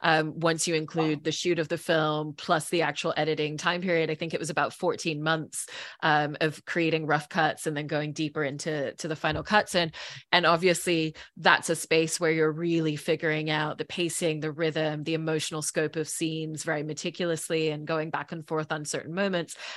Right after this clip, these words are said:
Speaker 1: And so I was interested from, from when you first started putting together initial rough cuts to kind of looking towards later in the process,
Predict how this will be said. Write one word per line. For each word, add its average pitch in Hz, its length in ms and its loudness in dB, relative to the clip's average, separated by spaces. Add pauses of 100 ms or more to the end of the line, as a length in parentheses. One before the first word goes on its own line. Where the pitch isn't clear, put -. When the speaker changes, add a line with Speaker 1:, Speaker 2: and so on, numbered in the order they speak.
(180)
Speaker 1:
And 175 100 4
so 175 120 6
I - 20 10
was 175 160 4
interested 170 440 2
from, 160 440 0 (320)
from 180 160 4
when 170 100 6
you 165 100 2
first 170 240 4
started 165 220 4
putting 165 220 -2
together 160 320 2
initial 151 400 0
rough 180 220 4
cuts 180 440 -2 (320)
to 185 120 2
kind 165 160 2
of 156 80 -2
looking 165 320 2
towards 156 360 2
later 160 300 2
in 151 100 0
the 139 80 -6
process, 165 800 2